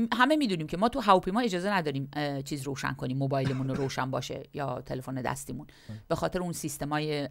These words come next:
Speaker 1: امنیتی و، چه می‌دونم، سیستمای برقی و کنترل، حالا هر چی که من درش وارد نیستم. اما، اه، سازمان اف ای اِی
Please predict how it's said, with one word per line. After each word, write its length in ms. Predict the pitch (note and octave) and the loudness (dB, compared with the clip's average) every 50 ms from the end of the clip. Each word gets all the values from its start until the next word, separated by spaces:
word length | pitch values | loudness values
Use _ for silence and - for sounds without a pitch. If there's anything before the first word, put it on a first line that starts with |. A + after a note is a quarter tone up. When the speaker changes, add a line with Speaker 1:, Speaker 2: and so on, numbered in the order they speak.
| - | -6
Speaker 1:
امنیتی 500 | - D3 C#3+ C#3 C#3 C#3 C3+ C#3 - D#3 | -6 -4 -2 0 0 0 0 0 -2 -4
و، 60 | D3+ C#3 | -4 -4
چه 140 | - D3 | -4 -4
می‌دونم، 180 | C3+ C3 B2 B2+ | -4 -4 -4 -4
سیستمای 400 | - - B2+ - - B2+ C3 C3+ | -6 -8 -10 -8 -8 -6 -6 -2
برقی 380 | C3 - C3 B2 A#2+ C3 C#3 C#3+ | 0 2 2 2 2 0 -4 -4
و 60 | C3+ | -6
کنترل، 380 | C#3 - C3 B2 - C3 C3 | -6 -8 -10 -8 -6 -4 -4
حالا 160 | C3 C3 C3 C3+ | -4 -4 -4 -2
هر 180 | C3 C3+ C3+ | -2 -2 -4
چی 160 | C3+ - C3 | -4 -6 -10
که 100 | C3 - | -10 -8
من 220 | C3+ C3 C3 B2+ A#2 - - - - | -6 -6 -6 -8 -10 -12 -18 -12 -8
درش 320 | C3 C3+ C3 B2+ - - | -6 -4 -4 -4 -4 -4
وارد 260 | C#3+ C3 B2+ C3 B2+ | -4 -2 -2 -4 -4
نیستم. 300 | C3+ C3+ - - - - - - - - - - - - - - - - | -6 -8 -10 -10 -12 -14 -14 -18 -20 -20 -20 -20 -20 -20 -14 0 4 4
اما، 340 | A3 A#3 C4 C4 C4 B3 - | 6 6 6 4 2 2 2
اه، 160 | F3+ F3 E3 | 2 2 2
سازمان 760 | D#3 - - F#3 F3 E3 D#3 E3+ E3+ F#3 G3+ G#3+ A3+ A3+ A3+ A3 - - - | 2 2 2 4 4 4 2 0 -2 0 0 0 0 0 0 -2 -4 -2 2
اف 240 | E3+ D#3+ D3+ - - - _ | 4 4 4 4 0 -8 _
ای 280 | - D#3+ D3+ C#3+ D3 C#3+ - | 2 2 2 2 0 -2 0
اِی 340 | - E3+ F#3+ G#3 A#3 A#3+ | 4 6 6 6 6 4